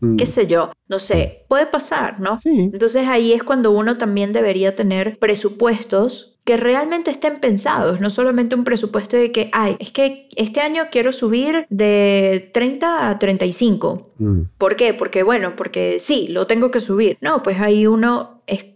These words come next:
Speaker 2: en el momento en que uno debería sentarse a hacer una lista de precios realmente concisa, en la que si tú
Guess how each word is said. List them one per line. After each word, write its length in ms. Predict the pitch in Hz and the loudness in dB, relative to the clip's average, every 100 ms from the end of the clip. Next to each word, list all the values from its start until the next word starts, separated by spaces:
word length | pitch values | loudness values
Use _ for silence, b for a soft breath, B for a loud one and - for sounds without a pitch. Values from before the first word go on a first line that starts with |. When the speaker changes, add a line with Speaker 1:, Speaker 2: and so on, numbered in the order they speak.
| _ | _
Speaker 2:
en 100 | - | -2
el 80 | 233 | 2
momento 400 | 214 196 196 202 | 4 4 2 0
en 60 | 220 | 0
que 80 | 208 | 0
uno 120 | 196 | 0
debería 400 | 214 202 180 196 | 2 2 2 0
sentarse 500 | 208 196 190 190 208 | 0 -2 -2 -6 -6
a 40 | |
hacer 240 | 202 190 190 | -2 0 2
una 160 | 202 | 2
lista 280 | 190 190 214 | 0 -2 -4
de 120 | 190 | -4
precios 420 | 170 180 180 196 | 0 -2 0 -4
realmente 500 | 208 185 185 185 202 | -2 0 0 -2 -4
concisa, 600 | 202 180 170 190 185 208 254 | -4 -6 -4 -4 -2 -4 0
en 160 | 196 | 0
la 160 | 185 185 | 0 0
que 160 | 180 | -2
si 340 | 175 - 202 196 | -2 -4 -4 0
tú 440 | 214 202 220 214 | 2 2 0 -4